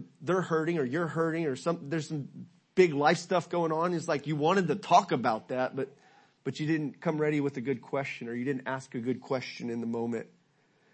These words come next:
Good listening asks perceptive questions. Also, good listening is,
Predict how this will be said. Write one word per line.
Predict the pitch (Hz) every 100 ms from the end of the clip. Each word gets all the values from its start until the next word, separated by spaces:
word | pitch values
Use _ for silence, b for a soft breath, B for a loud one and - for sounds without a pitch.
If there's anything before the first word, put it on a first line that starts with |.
| -
Good | 180 190
listening | 196 180 180 160
asks | 151 151 151
perceptive | 156 135 151 147 139 120 -
questions. | - 135 - 139 113 - - B B B B B
Also, | - 214 226 226
good | 165 202 208
listening | 208 196 190 185
is, | 170